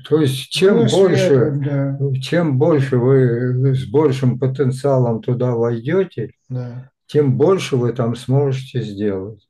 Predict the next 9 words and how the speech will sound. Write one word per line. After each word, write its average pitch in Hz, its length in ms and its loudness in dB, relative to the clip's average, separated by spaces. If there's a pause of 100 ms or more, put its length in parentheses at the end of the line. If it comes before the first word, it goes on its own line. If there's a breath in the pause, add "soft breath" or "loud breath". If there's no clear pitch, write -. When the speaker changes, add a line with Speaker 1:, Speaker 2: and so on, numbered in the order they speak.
(120)
Speaker 2:
Да, 147 260 -8
и 160 80 -8
получите 180 520 -2
нам 165 280 -8
по-, 151 240 -8 (100)
вам 147 240 -6
подарок 160 460 -4
ромашку, 135 460 -6 (340)
да. 131 220 -10